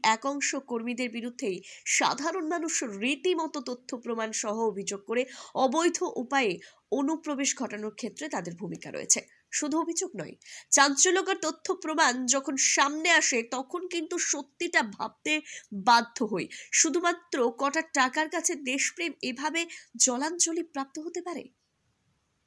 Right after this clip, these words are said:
ঘটনার প্রেক্ষাপট হচ্ছে তেলিয়ামুড়া রেল স্টেশন সংলগ্ন ইচারবিল এলাকায়।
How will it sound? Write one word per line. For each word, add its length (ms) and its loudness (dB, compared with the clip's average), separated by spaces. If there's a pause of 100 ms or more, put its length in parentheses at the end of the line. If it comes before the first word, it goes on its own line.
(460)
ঘটনার 340 -2
প্রেক্ষাপট 380 -6
হচ্ছে 300 0 (440)
তেলিয়ামুড়া 640 2
রেল 220 0
স্টেশন 380 0 (120)
সংলগ্ন 380 -4 (380)
ইচারবিল 520 0
এলাকায়। 400 -6